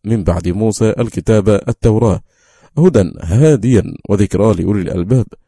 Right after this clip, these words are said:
تذكرة لأصحاب العقول. فاصبر يا محمد، إن وعد الله بنصر أوليائه حق، وأنت ومن تبعك منهم، واستغفر لذنبك ليستن بك، وسبح، صل ملتبسا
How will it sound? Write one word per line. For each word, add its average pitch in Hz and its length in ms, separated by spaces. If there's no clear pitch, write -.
تذكرة 123 440
لأصحاب 98 520
العقول. 87 500
فاصبر 139 540
يا 135 160
محمد، 87 560
إن 147 180
وعد 92 280
الله 110 320
بنصر 98 400
أوليائه 95 580
حق، - 280
وأنت 127 260
ومن 90 280
تبعك 85 380
منهم، 92 320
واستغفر 120 480
لذنبك 98 600
ليستن 123 440
بك، 85 400
وسبح، 110 580
صل 110 560
ملتبسا 92 720